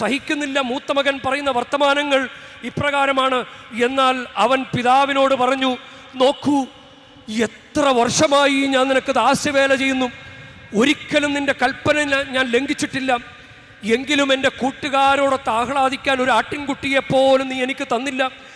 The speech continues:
എന്നാൽ വേശ്യകളോട് കൂട്ടുചേർന്ന് നിന്റെ സ്വത്തെല്ലാം ധൂർത്തടിച്ച നിന്റെ ഈ മകൻ തിരിച്ചു വന്നപ്പോൾ അവന് വേണ്ടി നീ കൊഴുത്ത കാളക്കുട്ടിയെ കൊന്നിരിക്കുന്നു.'"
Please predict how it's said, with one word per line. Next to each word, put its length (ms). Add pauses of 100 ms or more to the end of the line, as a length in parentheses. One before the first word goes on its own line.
(300)
എന്നാൽ 240 (100)
വേശ്യകളോട് 720 (100)
കൂട്ടുചേർന്ന് 640 (500)
നിന്റെ 220 (120)
സ്വത്തെല്ലാം 540 (120)
ധൂർത്തടിച്ച 560 (520)
നിന്റെ 260 (120)
ഈ 20 (120)
മകൻ 220 (180)
തിരിച്ചു 380
വന്നപ്പോൾ 360 (260)
അവന് 240
വേണ്ടി 280 (420)
നീ 80 (220)
കൊഴുത്ത 400 (180)
കാളക്കുട്ടിയെ 580
കൊന്നിരിക്കുന്നു.'" 460